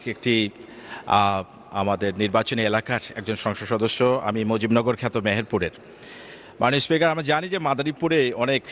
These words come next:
অত্যন্ত, আহ, আহ, বর্ষিয়ান, আহ, আমাদের রাজনীতিবিদ রয়েছেন, আমাদের জনপ্রতিনিধি রয়েছেন,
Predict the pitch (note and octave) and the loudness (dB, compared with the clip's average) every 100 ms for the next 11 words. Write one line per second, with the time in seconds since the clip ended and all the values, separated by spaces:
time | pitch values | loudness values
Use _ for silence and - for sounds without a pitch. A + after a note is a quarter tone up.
0 | - - - - A#2 C#3+ B2+ C#3 A#2+ G2 | -16 -18 -16 -4 0 0 2 2 2 -2
1 | - - - - - - G#2 G#2+ G2+ G2 | -12 -20 -20 -20 -20 -2 2 2 2 -2
2 | D#2 G2 - - - - G2+ G2+ A#2 A2+ | -6 -18 -20 -20 -20 -10 -4 0 2 2
3 | C3+ A#2+ G2 F#2 - - - - G2 G2+ | 2 2 -2 -12 -20 -20 -14 0 2 2
4 | G2+ G#2 G#2 - A2+ A2+ G#2+ A#2 A2+ B2+ | 2 2 0 0 -4 -4 0 0 2 0
5 | B2 A#2+ - - - - G2 G#2 G2+ G#2+ | 0 -8 -20 -20 -20 -6 -2 -2 0 0
6 | G#2+ G#2+ G#2+ A2 G#2 G2+ G2+ - A2 | 0 -2 -4 -2 0 0 2 2 0